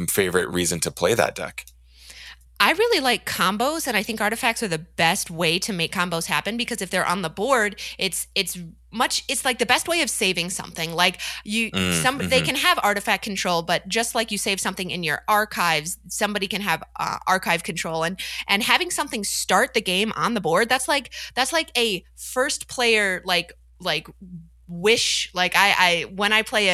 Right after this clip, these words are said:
Speaker 2: a deck with a really good artifact combo or just a really good artifact in general, I wanna start the game, if I, especially if I'm first player, with that artifact coming out. So I feel like
Speaker 1: Mm-hmm.
Speaker 2: the, the actual format itself of starting the game with the artifact out is just a really,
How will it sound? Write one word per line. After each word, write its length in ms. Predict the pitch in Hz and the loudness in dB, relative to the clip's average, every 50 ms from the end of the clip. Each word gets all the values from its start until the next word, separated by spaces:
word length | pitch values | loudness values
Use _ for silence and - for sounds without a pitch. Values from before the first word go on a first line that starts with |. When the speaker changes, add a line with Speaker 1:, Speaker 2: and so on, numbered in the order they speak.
| 175 | 2
Speaker 2:
a 60 | 170 | 2
deck 400 | 156 - - - - 175 160 - - | -2 -4 -6 2 4 4 4 4 0
with 140 | - 175 165 | -6 -4 -4
a 60 | 170 | -4
really 240 | 175 190 190 185 196 | -2 -2 -2 -2 -2
good 160 | 170 190 - | -4 -4 0
artifact 560 | 151 175 175 175 180 - 185 165 165 - - | 2 0 2 0 -2 0 0 0 0 -2 -4
combo 420 | - 214 190 190 196 175 160 156 147 | -2 0 0 0 0 0 -2 -2 0
or 180 | 127 180 185 | 0 0 -2
just 160 | 185 185 - - | -2 -2 -4 -4
a 40 | |
really 160 | 214 247 254 233 | -2 -4 -2 -2
good 120 | 208 190 | -2 0
artifact 420 | - 170 180 202 226 202 175 - | 2 0 0 0 -2 -2 -2 -2
in 80 | 180 147 | -6 -6
general, 340 | 165 - 160 214 226 160 95 - | -2 -2 0 0 0 -2 0 0
I 100 | - 214 | 2 0
wanna 340 | 202 175 170 175 190 233 220 | 2 2 2 2 2 2 0
start 360 | - - - 190 175 170 - | -2 -2 -2 -2 -2 -2 -4
the 60 | 175 | -6
game, 360 | 165 - 190 208 190 170 170 - - - - - - | 0 2 2 2 2 0 -4 -8 -12 -14 -14 -12 -8
if 100 | 160 175 | 0 2
I, 80 | 175 | 2
especially 340 | 147 - - 185 - - - | 2 2 0 0 0 0 0
if 80 | 196 175 | 0 0
I'm 120 | 156 170 | -2 0
first 220 | - 165 156 - | 0 -2 -2 0
player, 180 | - 196 202 175 | 0 2 2 2
with 140 | 156 156 - | 2 0 0
that 180 | 175 190 - | 0 2 4
artifact 420 | - 196 202 220 - 180 - - - | 4 2 2 2 2 0 0 0 -2
coming 240 | - 156 147 143 127 | -6 -4 -2 0 0
out. 220 | 113 101 98 - | 0 0 -2 -6
So 220 | - - 156 160 - - - - - | -4 -4 -4 -4 -4 -8 -10 -4 -4
I 60 | - | -4
feel 220 | - - 247 233 220 | -2 0 0 0 2
like 200 | 202 196 185 190 | 2 2 2 2
Speaker 1:
Mm-hmm. 140 | 190 185 185 | 2 0 0
Speaker 2:
the, 220 | 170 185 180 165 165 | 2 2 2 0 0
the 120 | 175 185 185 | 0 2 2
actual 340 | 202 208 - - - 202 180 | 2 2 0 -2 -4 -4 -4
format 500 | - - - 233 220 254 262 269 233 202 | -4 -6 -4 -2 -2 -2 0 0 0 0
itself 520 | 175 - - - - 185 175 196 143 - - - | 0 -2 -4 -4 -2 0 0 0 -2 -4 -8 -10
of 100 | 160 165 | -8 -8
starting 360 | - - 190 180 180 175 175 | -4 -2 -2 -2 -2 -2 -6
the 60 | 170 151 | -8 -6
game 280 | - 160 156 156 156 | -6 -6 -6 -4 -4
with 180 | 160 160 160 - | -6 -6 -6 -4
the 140 | - 160 - | -6 0 0
artifact 460 | 170 165 156 156 - 156 151 - - | 0 0 0 -2 -2 -2 -2 -2 -2
out 180 | 147 143 143 - - - - - - _ | -2 -2 -2 -4 -10 -14 -14 -14 -6 _
is 240 | 196 196 185 180 180 | 0 0 0 0 -2
just 220 | - 202 190 - | -4 -4 -2 0
a 100 | 185 180 | -2 -2
really, 480 | 170 165 220 208 214 240 226 202 175 | 0 -2 -2 -2 0 0 -2 -2 -4